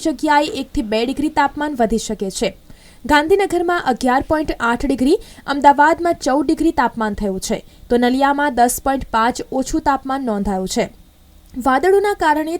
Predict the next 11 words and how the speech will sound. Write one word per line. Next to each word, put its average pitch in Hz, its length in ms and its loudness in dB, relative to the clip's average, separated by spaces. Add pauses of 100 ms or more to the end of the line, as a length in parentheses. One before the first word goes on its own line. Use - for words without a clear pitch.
તાપમાનમાં 262 560 -2
વધારો 220 420 -2
નોંધાયો 294 460 -2
છે, 330 140 -4 (280)
તો 339 160 4
વેસ્ટર્ન 330 320 2
ડિસ્ટર્બન્સના 285 720 -2
કારણે 277 300 0 (160)
ગુજરાતમાં 277 580 0
વાદળો 220 400 0
દેખાશે. 202 400 -6